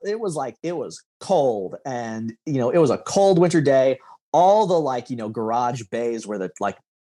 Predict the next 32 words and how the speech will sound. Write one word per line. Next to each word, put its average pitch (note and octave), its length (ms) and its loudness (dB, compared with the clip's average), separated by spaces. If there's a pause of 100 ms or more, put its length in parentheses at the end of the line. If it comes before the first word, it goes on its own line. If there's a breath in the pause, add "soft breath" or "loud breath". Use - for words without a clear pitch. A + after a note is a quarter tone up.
(120)
big B2 200 4
semis G#2 680 -2
would G2+ 120 -6
come G2+ 200 -4
in G2+ 160 -4
and G2 100 -4
out G2 200 -2
of F#2+ 120 -6
were, F2+ 360 -2
like, F#2+ 320 -6
up, G#2 240 2
and A#2 120 0
we're B2+ 120 4
all D3+ 140 4
just G2+ 160 -4
freezing. A#2+ 420 2
I'm G2 100 -2
like, F#2 260 -2 (300 loud breath)
I A3+ 80 2
said - 240 2
something F3+ 320 0
like, A#2 180 -6
"This E3 180 -4
is A#2 160 -4
chili C3+ 640 -2 (180)
and G#2+ 140 -6
a F2 40 -8
cinnamon A2 500 -4
roll E2+ 280 -2
weather F2 260 -4
right E2 200 -4
now." F2 200 -6